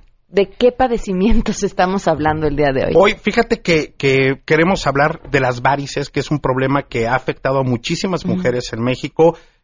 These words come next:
Speaker 2: y que siete de cada diez mujeres en nuestro país comienzan con un problema de circulación en las piernas, que a veces de repente dice uno, "Ah, oye, es lo de menos, es estético, son
Speaker 1: Ujú.
Speaker 2: arañitas",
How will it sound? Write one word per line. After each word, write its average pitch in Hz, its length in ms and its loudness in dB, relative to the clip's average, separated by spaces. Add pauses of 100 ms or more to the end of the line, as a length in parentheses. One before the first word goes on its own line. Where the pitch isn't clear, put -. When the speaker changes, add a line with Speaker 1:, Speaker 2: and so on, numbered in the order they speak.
Speaker 2:
y 160 120 -4
que - 380 0
siete 247 440 -2
de - 100 -2
cada 185 240 0
diez 170 300 -4
mujeres 147 420 -4
en 127 60 -8
nuestro 117 320 -10
país 127 280 -4
comienzan 147 480 -2
con 123 220 -4
un 147 160 -2
problema 135 540 -2
de 120 80 -4
circulación 120 580 -8
en 117 80 -8
las 110 160 -14
piernas, 110 380 -8
que - 80 -4
a 151 40 -2
veces 190 380 -2 (280)
de 147 100 2
repente 160 400 -2
dice 156 260 0
uno, 156 300 2
"Ah, - 220 -8
oye, 170 180 2
es 165 100 -4
lo 160 80 2
de 131 100 2
menos, 156 380 0
es 139 140 -4
estético, 143 560 -4
son 143 180 -6
Speaker 1:
Ujú. 139 60 0
Speaker 2:
arañitas", 147 680 0